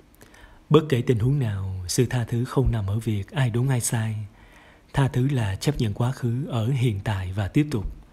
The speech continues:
Có những món nợ tinh thần tồn tại giữa hai bạn. Đây là những tranh chấp chưa được giải quyết. Chúng cần phải được đóng lại. Một số người có thể nghĩ rằng để làm điều đó, cần phải có một cuộc trò chuyện.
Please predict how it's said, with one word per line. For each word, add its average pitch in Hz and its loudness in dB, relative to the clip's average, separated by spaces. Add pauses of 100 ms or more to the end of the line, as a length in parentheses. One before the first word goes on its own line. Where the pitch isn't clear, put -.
(760)
Có 151 6
những 123 2
món 127 0
nợ 101 0
tinh 123 4
thần 98 -4
tồn 104 0
tại 95 -4
giữa 110 0
hai 123 0
bạn. 92 -4 (640)
Đây 135 4
là 110 0
những 98 -2
tranh 120 2
chấp 139 0 (200)
chưa 135 6
được 107 -6
giải 104 -2
quyết. 143 2 (560)
Chúng 156 4
cần 120 0
phải 117 -2
được 110 -2
đóng 120 4
lại. 101 -2 (760)
Một 131 8
số 151 6
người 117 0
có 135 2
thể 120 0
nghĩ 117 2
rằng 101 -2
để 123 4
làm 120 2
điều 110 0
đó, 117 -4 (480)
cần 113 4
phải 117 -2
có 113 -2
một 139 2
cuộc 117 10
trò 107 -2
chuyện. 98 -2